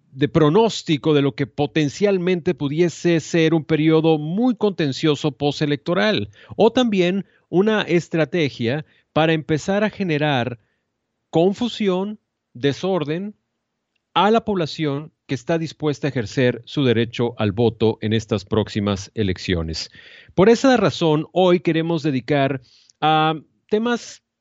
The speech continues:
importantes, este programa, dedicarlo a est-, a temas importantes como es justo la intimidación, la desinformación,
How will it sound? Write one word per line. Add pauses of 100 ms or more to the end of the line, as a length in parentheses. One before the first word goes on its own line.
(100)
importantes,
este
programa, (360)
dedicarlo
a
est-,
a
temas
importantes
como
es
justo (800)
la
intimidación, (1080)
la
desinformación,